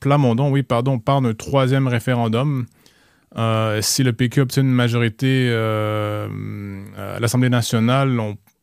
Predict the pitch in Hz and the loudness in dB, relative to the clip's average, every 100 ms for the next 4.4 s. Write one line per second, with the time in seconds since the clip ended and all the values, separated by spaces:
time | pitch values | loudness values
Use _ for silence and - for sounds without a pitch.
0 | _ _ - - - - 120 107 110 139 | _ _ -20 -20 -10 -2 -2 0 -2 0
1 | 131 117 113 113 120 123 117 - - 113 | 0 0 -2 0 0 0 -2 -6 -2 0
2 | 104 139 156 120 - 127 120 98 104 101 | 2 0 0 -2 -2 -2 -2 -6 -6 -10
3 | - - 123 120 110 104 127 113 101 117 | -8 -4 0 0 0 -4 -4 -4 -2 -4
4 | 107 120 110 113 | -4 -4 -4 -4